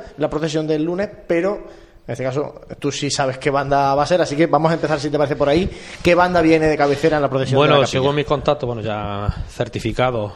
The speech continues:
Speaker 2: a lo que me han comentado, la agrupación que viene, en este caso, no banda de cornetas, sino una agrupación musical, es la agrupación musical de Arroquia Martínez de la localidad de Jodar.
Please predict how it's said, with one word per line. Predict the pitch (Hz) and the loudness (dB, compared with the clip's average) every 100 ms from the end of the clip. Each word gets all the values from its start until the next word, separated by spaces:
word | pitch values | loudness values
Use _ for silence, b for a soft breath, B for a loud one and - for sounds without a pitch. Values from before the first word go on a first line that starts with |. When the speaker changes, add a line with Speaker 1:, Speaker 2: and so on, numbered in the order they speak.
| - - | -10 -6
Speaker 2:
a | 107 92 | -6 -6
lo | 98 101 | -8 -8
que | 107 | -8
me | 107 | -8
han | |
comentado, | 110 110 110 117 120 139 | -6 -8 -4 -4 -4 -4
la | 131 | -4
agrupación | 117 117 113 104 127 123 | -4 -4 -4 -4 -4 -2
que | 131 | -2
viene, | 127 131 127 123 117 - | -2 -4 -4 -6 -10 -6
en | 117 | -6
este | - 110 | -4 -4
caso, | 127 - 165 135 | -4 -4 -6 -6
no | |
banda | 110 117 110 | -6 -6 -6
de | 107 | -6
cornetas, | 101 120 110 | -6 -8 -8
sino | 104 | -8
una | |
agrupación | 101 101 98 113 | -10 -8 -4 -4
musical, | 117 123 147 - B B B - | -2 -2 -2 -4 B B B 2
es | |
la | 135 | 4
agrupación | 139 135 131 139 | 4 2 2 0
musical | 139 - 135 151 147 | 0 -2 2 2 2
de | |
Arroquia | 131 131 143 156 | 0 2 0 0
Martínez | 147 127 143 151 175 | -2 -4 -4 -2 -2
de | 131 131 | 0 0
la | 127 | 2
localidad | 127 120 117 139 | 0 -2 0 0
de | 143 | 0
Jodar. | 101 90 | -2 -4